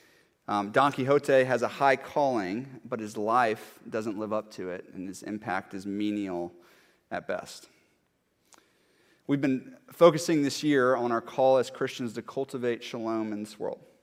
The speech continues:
to bring about the kingdom of heaven, life as it was meant to be. But in your actual life, in your actual efforts to cultivate shalom,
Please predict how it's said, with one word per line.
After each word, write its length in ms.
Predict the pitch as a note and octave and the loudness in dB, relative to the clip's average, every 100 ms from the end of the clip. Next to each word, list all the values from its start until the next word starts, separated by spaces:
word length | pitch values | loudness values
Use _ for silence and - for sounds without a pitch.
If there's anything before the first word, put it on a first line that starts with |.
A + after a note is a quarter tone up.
| _ _ _ _ | _ _ _ _
to 80 | A#2 | -8
bring 300 | G2+ C3+ E3+ | 0 2 4
about 360 | D3+ C#3 C#3+ C#3 | 6 6 6 2
the 40 | |
kingdom 320 | - D3 D3 | -4 -2 0
of 120 | C#3+ | -2
heaven, 340 | C3 G#2+ G#2+ G#2 | 2 0 2 0
life 260 | A#2 C#3+ | 2 2
as 120 | C#3 C3+ | 0 -2
it 80 | |
was 100 | A#2+ | -2
meant 200 | A#2 B2 | -2 -6
to 60 | - | -8
be. 420 | G2+ B2 G2 G#2 - - - _ _ _ _ _ _ _ _ | -6 -4 -4 -6 -12 -20 -20 _ _ _ _ _ _ _ _
But 160 | - B2 | -2 0
in 120 | C3 | 2
your 160 | D#3 C#3 | 2 2
actual 500 | C#3 F3 - A2 F2+ | -2 -4 -4 -4 0
life, 400 | G2 G#2 - - - _ _ | 0 -2 -8 -20 -20 _ _
in 80 | - | -4
your 140 | B2 A#2+ | -2 -2
actual 420 | C3 C#3 - C3 | -4 -6 -4 -2
efforts 380 | B2+ C3 A#2+ - | 0 -2 -4 -10
to 80 | B2 | -8
cultivate 480 | A#2+ A2 G#2+ G#2+ - | -6 -6 -6 -8 -6
shalom, 460 | A2+ G2+ F#2+ G#2 | -10 -8 -8 -10